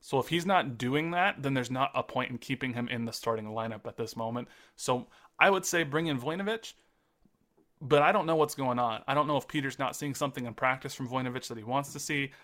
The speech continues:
I don't know if he's seeing something in practice from Kyrie that he loves. I, I don't know,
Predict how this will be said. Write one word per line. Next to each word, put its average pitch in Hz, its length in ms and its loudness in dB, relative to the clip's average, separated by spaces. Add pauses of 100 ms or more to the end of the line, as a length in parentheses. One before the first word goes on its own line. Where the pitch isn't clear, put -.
I - 40 -2
don't 135 80 2
know 143 60 6
if 139 60 0
he's 127 160 -2
seeing 139 140 -2
something 131 280 -2
in 117 80 -6
practice 131 380 -2
from 117 120 -12
Kyrie 139 420 2
that 131 160 -4
he 123 260 -6 (120)
loves. 131 640 2 (1700)
I, 135 140 -4
I 147 160 8
don't 135 180 6
know, 113 300 -4